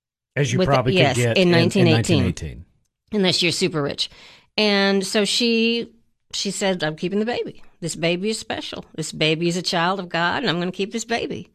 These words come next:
Speaker 2: Even though the doctor said the baby seems to be really, really old and could die any minute, oddly enough, the baby doesn't. So it sets you up for interesting things.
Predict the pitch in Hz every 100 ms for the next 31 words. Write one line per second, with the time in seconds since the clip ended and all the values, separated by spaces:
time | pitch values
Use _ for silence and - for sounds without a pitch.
0 | - 180 190 196 185 180 180 175 170 165
1 | 170 196 175 185 170 160 160 160 160 165
2 | - - 160 160 - 160 156 156 160 151
3 | 147 143 143 170 226 403 - _ 160 151
4 | 135 160 139 143 143 147 156 156 147 175
5 | 285 571 - _ - - - 127 160 220
6 | 349 277 262 - _ _ _ - 147 135
7 | 135 175 226 214 147 - - 175 156 -
8 | 202 - 311 277 175 - - _ - 185
9 | 202 185 185 - 180 165 143 110 -